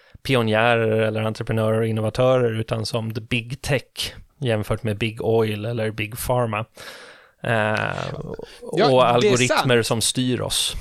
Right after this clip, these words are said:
Speaker 2: Det har ju alltid funnits en skepsis mot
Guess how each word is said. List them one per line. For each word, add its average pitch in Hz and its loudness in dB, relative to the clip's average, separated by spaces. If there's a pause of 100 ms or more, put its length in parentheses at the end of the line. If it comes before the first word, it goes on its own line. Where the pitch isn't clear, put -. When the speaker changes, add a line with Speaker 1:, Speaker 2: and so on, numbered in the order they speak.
(420)
Speaker 2:
Det 175 -2
har 190 4
ju 208 4
alltid 208 -2
funnits 190 -2 (420)
en 135 -4 (640)
skepsis 139 -2
mot 127 -4